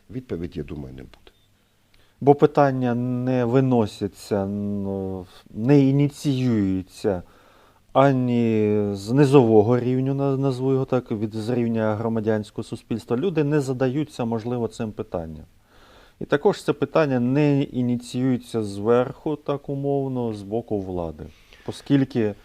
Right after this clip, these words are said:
Speaker 2: можливо, не на часі, можливо, так комфортно жити у таких умовах,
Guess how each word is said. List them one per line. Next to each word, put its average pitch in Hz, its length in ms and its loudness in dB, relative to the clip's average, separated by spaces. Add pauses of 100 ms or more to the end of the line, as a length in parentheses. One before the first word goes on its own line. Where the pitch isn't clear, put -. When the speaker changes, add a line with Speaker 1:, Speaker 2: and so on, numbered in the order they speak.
(460)
Speaker 2:
можливо, 127 840 2
не 110 180 0
на 95 160 -4
часі, 143 600 0
можливо, 104 560 -4
так 98 260 -6
комфортно 95 840 -4
жити 139 360 -4
у 127 40 -2
таких - 400 -10
умовах, 107 800 -6